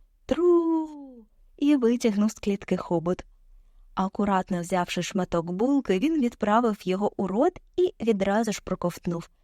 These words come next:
навіть не прожувавши. Падінгтон підрахував, що з шести шматків у нього залишилося лише три.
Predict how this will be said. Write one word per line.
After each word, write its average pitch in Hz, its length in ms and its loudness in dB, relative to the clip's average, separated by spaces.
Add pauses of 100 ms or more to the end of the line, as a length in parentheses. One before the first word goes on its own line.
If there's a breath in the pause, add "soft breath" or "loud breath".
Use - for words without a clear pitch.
(140)
навіть 254 420 2
не 226 100 2
прожувавши. 196 760 -2 (1120)
Падінгтон 180 580 2
підрахував, 180 800 0 (260)
що 202 200 -2
з - 80 -4
шести - 480 -2
шматків 196 640 -2
у 226 80 0
нього 185 340 2
залишилося 254 760 0
лише 233 340 0
три. 185 400 -2